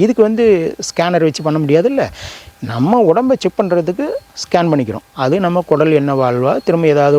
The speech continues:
வால்வு அடைச்சிருக்கா, இல்ல திரும்ப ஏதாவது அடைப்பு இருக்கா, இதெல்லாம் பார்க்கறதுக்காக தான் ஸ்கேனிங். ஆனா கிரக வைஸா நம்ம உடம்புல ஒவ்வொரு விஷயமும் கெட்டு போனது அப்படின்னா அதை கண்டுபிடிக்கிறதுக்காகத்தான்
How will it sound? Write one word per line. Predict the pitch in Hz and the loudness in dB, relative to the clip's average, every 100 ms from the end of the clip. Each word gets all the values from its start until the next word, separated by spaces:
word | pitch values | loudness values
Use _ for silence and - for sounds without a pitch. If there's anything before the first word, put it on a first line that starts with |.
| 135 | 2
வால்வு | 127 135 127 | 2 2 0
அடைச்சிருக்கா, | 113 123 107 117 143 | -4 -6 -6 -4 -4
இல்ல | 214 - | -4 -2
திரும்ப | 147 143 | 0 2
ஏதாவது | 139 135 135 | 2 2 2
அடைப்பு | 117 131 131 | 0 -2 -2
இருக்கா, | 110 123 185 | -2 0 2
இதெல்லாம் | 143 160 190 | 2 2 0
பார்க்கறதுக்காக | 190 180 170 170 151 | 0 0 -2 0 0
தான் | 185 - | -2 -4
ஸ்கேனிங். | 123 113 - - - - - - - 127 | -4 -4 -8 -16 -20 -20 -20 -20 -10 -4
ஆனா | 123 151 208 113 | 0 0 0 0
கிரக | 147 196 226 240 196 | 2 2 2 2 2
வைஸா | 139 - 135 143 - 151 | 2 -2 -2 -2 -2 -4
நம்ம | 135 120 117 | -2 -2 0
உடம்புல | 156 196 151 110 123 190 - - - - 135 | 0 0 -2 -2 -4 -4 -8 -20 -20 -2 2
ஒவ்வொரு | 165 208 247 180 - _ _ _ 139 | 2 2 2 0 -2 _ _ _ -4
விஷயமும் | - 208 165 151 247 - - - | 2 2 4 0 -2 -6 -6 0
கெட்டு | 196 269 202 | 0 0 -2
போனது | 185 156 147 131 - - | 0 2 2 2 0 -8
அப்படின்னா | 131 160 143 214 202 | -4 -2 0 0 -2
அதை | 135 135 | -2 -2
கண்டுபிடிக்கிறதுக்காகத்தான் | 165 208 180 147 127 113 117 110 104 160 | 0 2 2 0 0 -2 -4 -4 -2 -2